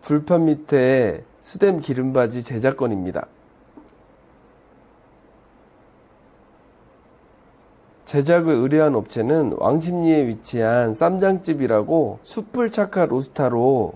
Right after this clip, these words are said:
제작한 소뚜껑으로 숯불 삼겹살 구이를 하는 고깃집입니다. 여기는 풍성한 야채와 여러 가지 소스를 주셔서 찍어 먹으면 고기가 아주 맛있습니다.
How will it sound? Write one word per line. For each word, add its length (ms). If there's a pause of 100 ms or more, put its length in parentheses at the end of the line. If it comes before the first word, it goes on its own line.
제작한 480
소뚜껑으로 1040
숯불 1200
삼겹살 640
구이를 400
하는 340
고깃집입니다. 800 (2250)
여기는 800
풍성한 540
야채와 680 (120)
여러 240
가지 360
소스를 580
주셔서 720
찍어 300
먹으면 600
고기가 680
아주 520
맛있습니다. 720